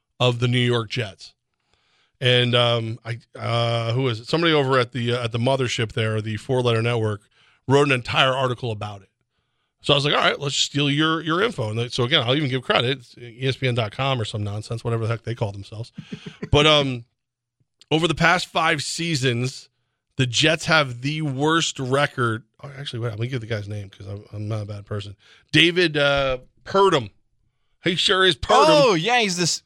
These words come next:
Speaker 2: wagering expert. I've heard this. He's on brand for this. He's made a little niche for this. Shout out to
Speaker 1: Okay.
Speaker 2: David Purdom.
Speaker 1: Purdom, is
Speaker 2: Why
Speaker 1: that how
Speaker 2: have
Speaker 1: I
Speaker 2: I
Speaker 1: say
Speaker 2: d-,
Speaker 1: it?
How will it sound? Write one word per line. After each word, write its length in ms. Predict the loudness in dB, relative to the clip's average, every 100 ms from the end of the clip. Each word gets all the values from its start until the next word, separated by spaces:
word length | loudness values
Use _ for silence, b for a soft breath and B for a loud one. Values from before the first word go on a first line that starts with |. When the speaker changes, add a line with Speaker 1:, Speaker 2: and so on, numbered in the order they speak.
| _
Speaker 2:
wagering 600 | 0 4 4 4 0 2
expert. 340 | 2 2 2 2
I've 100 | 2
heard 120 | -2
this. 200 | -2 -2 -4 B B
He's 240 | 0 2
on 260 | 4 4 4
brand 400 | 2 2 2 2
for 140 | 0
this. 240 | 0 0 -2
He's 180 | -4 0
made 180 | 2 4
a 40 |
little 160 | 2 4
niche 300 | 2 2 0
for 80 |
this. 120 | -2 0
Shout 200 | 2 2
out 100 | 2
to 180 | 2 4
Speaker 1:
Okay. 240 | 4 2
Speaker 2:
David 340 | 4 2 2 0
Purdom. 600 | 0 2 2 0 -4 -12 _ _
Speaker 1:
Purdom, 380 | 2 4 6 4
is 100 | 4
Speaker 2:
Why 80 | 4
Speaker 1:
that 60 | 6
how 60 |
Speaker 2:
have 100 | 4
Speaker 1:
I 40 | 4
Speaker 2:
I 40 | 0
Speaker 1:
say 40 |
Speaker 2:
d-, 60 |
Speaker 1:
it? 100 | -2